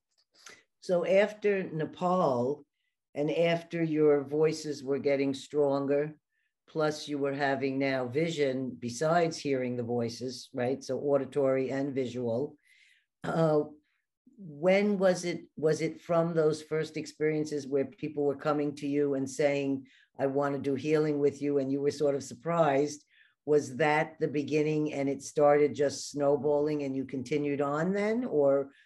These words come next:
when did the actual, when did you say,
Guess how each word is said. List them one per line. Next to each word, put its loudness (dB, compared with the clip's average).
when 0
did 4
the -2
actual, 0
when -2
did 0
you -2
say, 2